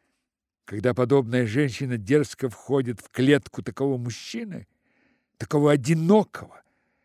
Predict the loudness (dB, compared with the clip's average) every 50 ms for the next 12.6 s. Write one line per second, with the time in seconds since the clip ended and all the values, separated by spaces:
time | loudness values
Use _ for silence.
0 | _ _ _ _ _ _ _ _ _ _ -16 -14 -14 -12 -8 -6 -4 -2 -2 -2
1 | 2 2 2 2 2 -4 -10 -10 -10 -14 -16 -20 _ -20 -20 -20 -16 -14 -14 -14
2 | -14 _ -6 -2 2 6 6 6 6 4 0 -4 -10 -10 -12 -14 -16 -18 -14 -14
3 | -12 -10 -10 -12 -12 -12 -14 -16 -12 -10 -8 -6 -6 -6 -6 -4 -4 -4 -4 -4
4 | -4 -4 -2 0 0 0 0 0 2 4 6 6 6 4 2 -4 -10 -14 _ _
5 | _ _ _ _ _ _ _ _ _ _ _ _ _ _ _ _ -10 -8 -8 -8
6 | -8 _ _ _ _ _ -16 -16 -16 -16 -18 -20 -20 _ _ _ _ _ _ _
7 | _ _ _ _ _ _ _ _ _ _ _ _ _ _ _ _ _ _ _ _
8 | _ _ _ _ _ _ _ _ _ _ _ _ _ _ _ _ _ _ _ _
9 | _ _ -18 -14 -14 -14 -12 -10 -12 -12 -10 -12 -10 -8 -8 -10 -10 -14 -18 -18
10 | -16 -16 -14 -12 -12 -12 -12 -14 -14 -14 -16 -16 -16 -16 -16 -16 -16 -20 -20 -20
11 | -20 _ -16 -14 -10 -8 -8 -10 -10 -12 -16 -16 -18 -16 -16 -14 -14 -14 -16 -16
12 | _ -16 -14 -12 -12 -12 -12 -12 -14 -14 -16 -20